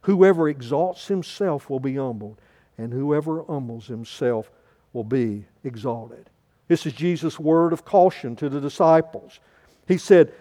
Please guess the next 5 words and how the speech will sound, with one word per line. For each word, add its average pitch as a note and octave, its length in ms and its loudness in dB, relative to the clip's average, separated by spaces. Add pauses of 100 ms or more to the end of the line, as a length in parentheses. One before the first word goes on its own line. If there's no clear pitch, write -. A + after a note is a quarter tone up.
(240)
"Listen G#3+ 840 2
to C4 160 -4
the A3+ 100 -2
Pharisees G#3 1120 4 (160)
in C4 380 4